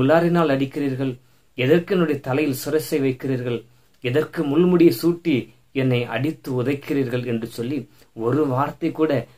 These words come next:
என் இயேசு பேசவில்லை என்று வேதம் சொல்லுகிறது. வாய் திறக்காத ஆண்டவர் உங்களுக்காகவும் எனக்காகவும் அவருடைய கரத்தின் கிரியைகளினால் நாம் ஆனந்த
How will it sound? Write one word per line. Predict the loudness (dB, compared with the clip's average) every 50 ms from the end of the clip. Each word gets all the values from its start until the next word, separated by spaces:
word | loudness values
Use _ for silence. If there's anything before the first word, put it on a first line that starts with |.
| _ _
என் | _ -8 -4
இயேசு | -4 -4 -4 -4 -6 -8 -12 -12
பேசவில்லை | -10 -12 -14 -14 -12 -14 -14 -12 -10 -10 -8 -10 -10 -12 _ _ _
என்று | -16 -14 -10 -10 -6
வேதம் | -4 -4 -4 -4 -4 -6
சொல்லுகிறது. | -8 -10 -12 -12 -12 -14 -16 -16 -18 -20 _ _ _ _ _ _ _ _ _
வாய் | -6 0 0 0 0 -2 -6
திறக்காத | -8 -8 -8 -8 -8 -6 -4 -2 -2
ஆண்டவர் | 0 -2 -2 -4 -6 -8 -8 -8 -8 -8 -8 -12 _ _ _ _ _ _ _ _
உங்களுக்காகவும் | -4 -4 -2 0 -2 -4 -4 -4 -6 -6 -6 -6 -8 -8 -6 -6 -6 -8 -12 -20 _ _ _ _
எனக்காகவும் | -8 -6 -6 -6 -8 -6 -4 -6 -6 -4 -4 -4 -4 -4 -6 -8 -20 _ _ _
அவருடைய | _ -6 -6 -4 -6 -8 -10 -8 -2
கரத்தின் | -2 -2 -2 -2 -4 _ -2 -2 -2 -2
கிரியைகளினால் | -2 -2 -2 0 0 0 0 0 0 0 2 0 0 0 -2 -4 _ _ _ _ _ _
நாம் | -4 -2 -2 -2 -2 -2
ஆனந்த | 0 2 2 2 2 0 -2 -2